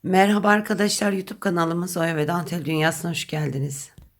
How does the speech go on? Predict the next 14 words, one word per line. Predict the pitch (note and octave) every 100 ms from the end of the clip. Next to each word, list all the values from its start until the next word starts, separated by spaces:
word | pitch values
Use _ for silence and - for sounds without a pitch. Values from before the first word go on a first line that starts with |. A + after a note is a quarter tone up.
| _ _ _ _ _ _ _ _ _ _ _ _ _ - - _ _ _ _ - - _ _ _
Kanala | - D#3+ D#3 D3+
abone | D3 D#3 D3+ D3
değilseniz | D3 D3 - D3+ D3+
videonun | C#3+ C3+ C#3+
hemen | C#3+ C#3
altında | C3 B2+ C3+ C3
abone | B2 C3 C3
ol | C3+
kısmından | C#3 - B2+ B2 C3+
kanala | C3+ A#2+ A#2 B2+ G2+
abone | G#2+ B2
olabilirsiniz. | A#2+ A2 A2+ C3 - A#2+ A2
Ayrıca | A2+ A#2+ - G#2+
oradaki | G#2+ A#2 - C#3 C#3